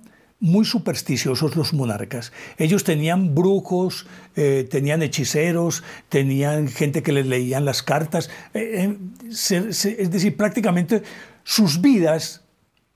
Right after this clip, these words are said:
estaban reguladas por, por una serie de, de adivinadores y de, y de hechiceros que estaban alrededor, porque el zar era un tipo muy tranquilo, muy bucólico, muy apacible, muy inseguro.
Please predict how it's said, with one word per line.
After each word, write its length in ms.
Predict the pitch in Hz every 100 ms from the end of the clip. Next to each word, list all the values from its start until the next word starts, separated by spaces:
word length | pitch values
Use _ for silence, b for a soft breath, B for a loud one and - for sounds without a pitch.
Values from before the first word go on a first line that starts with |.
| -
estaban 420 | - 214 202 226
reguladas 680 | 220 202 160 165 165 185 196
por, 260 | - 170 151 B B
por 120 | - 156
una 220 | 185 196
serie 460 | - 202 190 185
de, 360 | 175 143 123 120 B B B
de 160 | - 127
adivinadores 960 | 151 147 143 127 127 175 160 151 - 147
y 80 |
de, 260 | 120 110 - B B
y 80 | -
de 80 | 131
hechiceros 520 | 123 131 - 135 160
que 80 | -
estaban 400 | - 123 139 156
alrededor, 760 | 151 147 170 156 139 127 139 139 - - _ _ b b b _
porque 280 | 143 - -
el 100 | 120
zar 220 | 175 165
era 160 | 214 165
un 120 | 165
tipo 600 | 175 165 180 175 156 143 B B B B B _
muy 300 | 143 156 165
tranquilo, 680 | 147 170 160 165 165 165 156
muy 220 | 156 151
bucólico, 720 | 143 160 - 160 165 160 160
muy 180 | 139 151
apacible, 600 | 165 147 - 147 156 156
muy 220 | 139 147
inseguro. 680 | 160 - 139 139 156 151